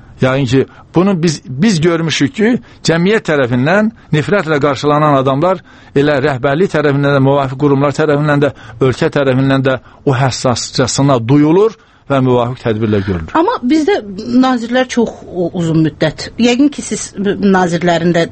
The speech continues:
Speaker 2: istefaya göndərilməsini və həbs olunmasını nəzərdə tutursunuz bunu deyərkən. Amma deyək ki, Əli İnsanovu həbs etdilər və, e, ona qarşı cinayət işi açıldı, sonra, e, məhkəməsi də oldu, Fərhad Əliyevin də məhkəməsi oldu.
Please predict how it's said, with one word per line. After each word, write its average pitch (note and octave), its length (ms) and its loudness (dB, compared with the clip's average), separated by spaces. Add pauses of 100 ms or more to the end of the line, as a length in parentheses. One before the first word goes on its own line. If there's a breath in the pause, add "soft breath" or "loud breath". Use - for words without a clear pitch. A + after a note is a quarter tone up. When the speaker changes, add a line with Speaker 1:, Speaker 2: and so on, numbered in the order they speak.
(140)
Speaker 2:
istefaya E3 540 -2
göndərilməsini D#3 800 0
və D3+ 160 -2
həbs D#3 260 -4
olunmasını D3+ 520 0 (300 loud breath)
nəzərdə D#3 500 0
tutursunuz - 500 -6
bunu F3 220 0
deyərkən. D#3 480 0 (240 loud breath)
Amma D#4+ 320 0
deyək A3 460 -2
ki, B3+ 160 0 (120)
Əli G3+ 320 0
İnsanovu E3+ 460 -2
həbs D3 300 -4
etdilər D#3 480 0
və, C#3+ 180 2
e, C3 1160 -2 (640)
ona E3 300 2
qarşı D3+ 340 -2 (320 loud breath)
cinayət E3 420 0
işi - 120 0
açıldı, D#3 440 -2
sonra, D3+ 300 0
e, D#3 260 -2 (140)
məhkəməsi D#3 580 0
də E3 80 2
oldu, D3+ 280 2
Fərhad E3+ 360 -2
Əliyevin D#3 400 0
də C#3+ 140 0
məhkəməsi D3+ 520 -2
oldu. E3 360 0